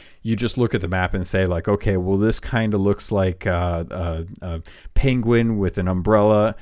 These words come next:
kind of sliding across the ground, so I'm gonna, I'm gonna look for that on the map, and then once I find it,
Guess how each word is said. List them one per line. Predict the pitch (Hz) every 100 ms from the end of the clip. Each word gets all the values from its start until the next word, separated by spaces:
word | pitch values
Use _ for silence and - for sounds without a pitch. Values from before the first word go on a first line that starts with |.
| - - -
kind | 123 110
of | 95 -
sliding | - - 117 113 107 104
across | 95 - 104 92 -
the |
ground, | 85 104 107 90 85 85 - - -
so | - 110
I'm | 113
gonna, | 113 104 90 -
I'm | 107
gonna | 107 104
look | 104 104
for | 104
that | 101 107
on | 101 92
the | 90
map, | 92 151 107 101 - - - -
and | 117 107
then | 107 104 101
once | 110 104 101
I | 92
find | 143 143 120
it, | 95 95